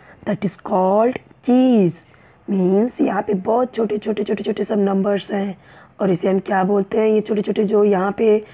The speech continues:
button दिख रहे हैं, button, इसको हम क्या बोलते हैं? कीज। ओके, और ये पूरा क्या है? Keyboard। ये जो पूरा है इसको बोलते हैं keyboard। ओके, और ये जो ये इतने सारे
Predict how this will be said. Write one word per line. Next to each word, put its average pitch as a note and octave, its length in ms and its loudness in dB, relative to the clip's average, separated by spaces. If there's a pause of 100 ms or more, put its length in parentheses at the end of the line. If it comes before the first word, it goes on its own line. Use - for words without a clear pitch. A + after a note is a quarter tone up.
(400)
button G3 440 2
दिख G3+ 180 0
रहे G3 100 4
हैं, G3+ 120 4
button, G3+ 300 0
इसको G3 200 -2
हम G3 100 2
क्या G3+ 160 0
बोलते G3 320 0
हैं? G#3+ 240 0 (1000)
कीज। G#3+ 440 4 (360)
ओके, G3 280 2 (880)
और F#3 80 0
ये F3+ 100 2
पूरा F#3+ 300 0
क्या G3+ 160 0
है? G3+ 160 0 (120)
Keyboard। F3+ 480 -4 (2500)
ये F3+ 200 2
जो F#3 140 0
पूरा F#3+ 380 2
है F#3 300 -2 (140)
इसको G3 240 -4
बोलते F#3 320 -2
हैं F#3 140 0
keyboard। F#3+ 580 -2 (680)
ओके, G#3 280 0 (500)
और F3+ 100 0
ये F#3 160 2
जो F#3 140 0
ये F#3+ 100 4
इतने G3 340 -2
सारे F#3+ 240 0